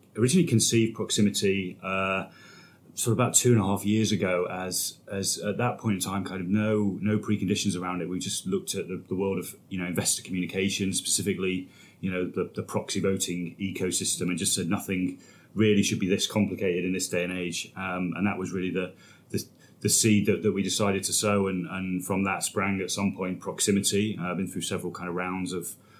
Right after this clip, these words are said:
of, of iterations of the platform, um, but fundamentally it looks to address the complexity that sits between, you know, a company and their shareholders and make the communication as seamless, frictionless and transparent as possible, um,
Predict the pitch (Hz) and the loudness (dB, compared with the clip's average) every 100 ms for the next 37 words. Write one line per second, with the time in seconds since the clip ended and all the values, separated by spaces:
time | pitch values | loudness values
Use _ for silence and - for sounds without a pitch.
0 | - - 90 - - 101 - 95 95 - | -20 -8 -8 -6 -2 -2 0 0 0 0
1 | 90 90 85 90 87 - 85 87 87 90 | -4 -4 -6 -6 -8 -4 0 0 -2 -8
2 | 92 95 107 - 110 98 107 104 90 87 | -6 -2 -2 2 4 6 6 4 2 -2
3 | 92 - 92 85 90 - - - 87 95 | -4 -4 -4 -2 -2 -2 -6 -6 -6 -6
4 | - - - 95 87 - 98 - - - | -6 -6 -2 -2 -2 -2 -4 -6 -6 -2
5 | 101 92 92 95 - - - 98 98 92 | 0 0 0 -2 -8 -20 -14 -6 -4 -2
6 | - - 98 95 98 95 98 98 104 104 | -2 2 2 2 0 -2 -2 -2 0 0
7 | 92 90 85 85 85 90 92 92 85 82 | 0 -2 -2 -4 -4 -2 0 -2 -4 -6
8 | 92 92 92 92 87 - 90 - 92 92 | -4 -2 -2 -2 -4 -2 -2 0 0 0
9 | 92 87 - 110 - 90 90 - 90 82 | -2 -4 -4 -6 -6 -6 -6 -6 -8 -8
10 | 90 85 98 92 90 - 110 - 85 87 | -8 -6 -4 -6 -6 -6 -4 -2 -2 -4
11 | - - - - - 95 95 95 95 | -6 -16 -18 -20 -6 -4 -2 0 -2